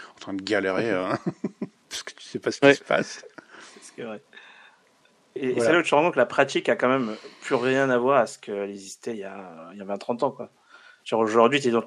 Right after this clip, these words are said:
Speaker 2: perdu dans ton champ, t'as une galère, <laughs> tu peux demander de l'aide, quoi.
Speaker 1: Ouais,
Speaker 2: Avant,
Speaker 1: c'est
Speaker 2: tu
Speaker 1: ça, c'est
Speaker 2: criais,
Speaker 1: ça.
Speaker 2: personne t'entendait, quoi. <laughs>
Speaker 1: Tu sors ton téléphone, là, tu, tu passes sur Discord et ton, et t'as,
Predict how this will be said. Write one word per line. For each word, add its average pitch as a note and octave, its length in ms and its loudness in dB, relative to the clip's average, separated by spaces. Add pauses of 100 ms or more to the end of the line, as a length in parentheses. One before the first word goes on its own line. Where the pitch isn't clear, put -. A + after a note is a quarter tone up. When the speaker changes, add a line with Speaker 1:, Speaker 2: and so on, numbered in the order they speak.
(100)
Speaker 2:
perdu C3 220 10
dans B2+ 120 4
ton A#2 140 0
champ, E3 240 4
t'as D#3+ 140 -2
une G#2+ 160 -6
galère, A2+ 500 4
<laughs> - 600 -2
tu - 140 2
peux - 140 6
demander C3 300 2
de B2 60 -6
l'aide, C#3+ 200 4
quoi. C3+ 200 0 (920)
Speaker 1:
Ouais, A#3+ 180 12 (120)
Speaker 2:
Avant, G#3 80 12
Speaker 1:
c'est C3 120 10
Speaker 2:
tu - 60 10
Speaker 1:
ça, D3+ 180 12
c'est - 160 2
Speaker 2:
criais, D3+ 180 8
Speaker 1:
ça. F#3+ 40 10
Speaker 2:
personne D#3+ 320 8
t'entendait, D3 420 4
quoi. B2+ 220 2 (320)
<laughs> - 80 6 (1300)
Speaker 1:
Tu D3+ 80 -8
sors D#3+ 160 0
ton D#3 120 -2
téléphone, D#3 480 2
là, C3 140 4
tu, A2+ 380 -6
tu - 100 -18
passes C3+ 160 -2
sur - 120 -6
Discord C#3 380 4
et A#2 80 -2
ton, D#2+ 260 -10
et - 240 -14
t'as, - 160 -10